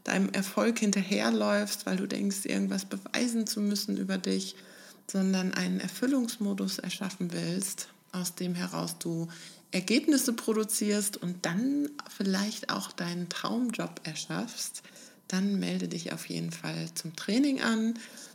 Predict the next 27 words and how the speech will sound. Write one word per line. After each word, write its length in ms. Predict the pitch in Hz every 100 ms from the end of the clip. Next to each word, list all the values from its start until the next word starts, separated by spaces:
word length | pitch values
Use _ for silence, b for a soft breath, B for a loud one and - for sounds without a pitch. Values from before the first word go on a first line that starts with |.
| B
Das 120 | - 208
nächste 300 | 208 - 202
Training 460 | - 196 196 190
findet 680 | 190 - 190 190 180 180 -
im 300 | 165 165 170 165 B B
März 720 | 170 185 254 370 359 - -
zweitausendzweiundzwanzig 1500 | - 196 202 208 185 180 180 - 170 170 - 226 277 233 -
statt. 460 | - 208 220 - -
Das 120 | 196
erste 360 | - 190 185 190
Training 460 | - 185 180 175 170
startet 440 | - 180 185 180
in 180 | 165 151
Hamburg. 520 | 208 254 240 233 233 B B B B B B B B -
Die 80 | 226
Plätze 400 | - 285 - 294
bei 140 | 262
diesem 260 | 254 254 254
Seminar 460 | 240 240 226 214
sind 240 | 214 208 180
begrenzt, 840 | 175 170 175 220 427 - - 320
also 280 | 214 202 202
wenn 140 | 214
du 100 | 254
dabei 340 | 226 208 202 202
sein 300 | 196 190 185
willst, 400 | 185 180 -